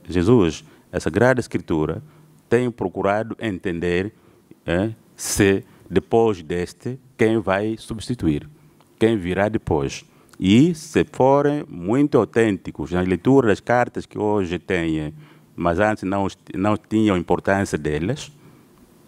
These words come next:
é, essas cartas vão encontrar, de facto, aquilo que o meu filho já citou um pouco aí. "Ai, se a América falhar."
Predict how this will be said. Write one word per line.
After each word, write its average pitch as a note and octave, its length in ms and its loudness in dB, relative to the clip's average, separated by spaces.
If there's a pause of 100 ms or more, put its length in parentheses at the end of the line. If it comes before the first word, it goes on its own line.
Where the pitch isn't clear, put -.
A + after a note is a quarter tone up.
(680)
é, A#2 220 0 (520)
essas A#2+ 240 -2
cartas A#2 400 -2
vão B2+ 140 0
encontrar, A2 640 2
de C3 380 -8
facto, A#2 600 -4
aquilo G#2 340 -8
que F2 240 -2
o E2+ 80 -2
meu F#2 200 0
filho F#2+ 300 2
já D#2+ 160 0 (120)
citou E2+ 360 0
um F2 60 -4
pouco G#2 300 2
aí. B2+ 280 2 (2000)
"Ai, C#3+ 380 0
se - 160 -6
a - 20 0
América A#2 460 0
falhar." D#2 460 -6